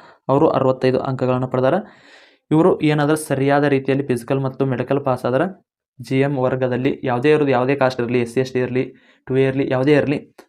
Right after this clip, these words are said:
ಆದರೆ ಇವರು ಅತಿ ಹೆಚ್ಚು ಅಂಕಗಳನ್ನು ಪಡೆದುಕೊಂಡು ಜಿ ಎಮ್ಗೆ ಆಯ್ಕೆ ಆಗೋ ಚಾನ್ಸ್ ಇರ್ತದೆ ಫಿಸಿಕಲ್, ಮೆಡಿಕಲ್ ಪಾಸ್ ಆದ್ರೆ.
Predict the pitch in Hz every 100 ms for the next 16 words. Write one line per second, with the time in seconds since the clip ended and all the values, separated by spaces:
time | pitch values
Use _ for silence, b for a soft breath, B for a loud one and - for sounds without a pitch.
0 | - 131 135 139 156 - 131 156 156 139
1 | 147 131 139 135 131 127 131 127 151 151
2 | 131 131 131 135 151 - 123 135 127 143
3 | - 131 127 127 123 123 131 - _ _
4 | 120 120 127 127 113 117 123 123 117 117
5 | 123